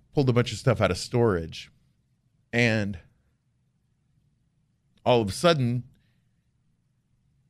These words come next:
like, I've probably seen, like, ten of these little, like, little black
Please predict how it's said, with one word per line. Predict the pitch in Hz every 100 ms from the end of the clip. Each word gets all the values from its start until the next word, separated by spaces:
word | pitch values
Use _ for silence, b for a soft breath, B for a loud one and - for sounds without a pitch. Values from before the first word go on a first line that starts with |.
| _ -
like, | 127 127
I've | 120 110
probably | 143 131 123
seen, | - 131 120
like, | 101 - -
ten | - 156 156 156 151
of | 110 107
these | 113 98
little, | 117 120 120 117
like, | 104 98
little | 104 139 127
black | 110 101 107 107 -